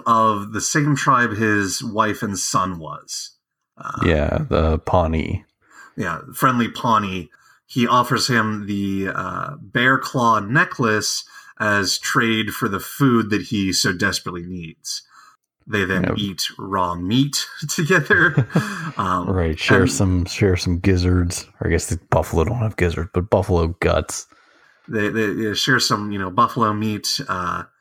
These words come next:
Speaker 1: uh, and he finally gets a, a, a little bit of a break with this, uh, Pawnee, uh,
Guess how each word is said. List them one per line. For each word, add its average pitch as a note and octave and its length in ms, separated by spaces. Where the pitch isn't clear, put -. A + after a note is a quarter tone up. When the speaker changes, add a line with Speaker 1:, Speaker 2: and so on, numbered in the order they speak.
Speaker 1:
uh, F2 280
and F#2+ 240
he F#2+ 400
finally G3+ 320
gets F3 220
a, C#3+ 60
a, C3 440
a - 20
little E3 160
bit G#3+ 120
of F#3 80
a F3+ 40
break D3 460
with A2+ 300
this, A2 260
uh, G2 200
Pawnee, G2 500
uh, F2+ 240